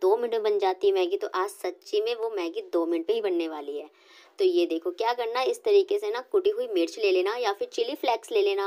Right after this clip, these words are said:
और बारीक बारीक सा लहसुन काट के इसमें डाल दो और थोड़ा सा ना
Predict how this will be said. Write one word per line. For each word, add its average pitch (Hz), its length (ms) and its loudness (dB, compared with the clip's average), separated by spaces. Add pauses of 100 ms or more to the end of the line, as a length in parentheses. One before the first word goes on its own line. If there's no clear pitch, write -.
और 190 220 -4 (120)
बारीक 240 300 0
बारीक 233 220 -2
सा 226 100 -8
लहसुन 196 340 -4
काट 180 260 -4
के 185 80 -4
इसमें 185 200 -4
डाल 165 260 -4
दो 156 140 -10 (420)
और - 160 -4
थोड़ा 339 140 0
सा 277 120 -4
ना 294 80 -2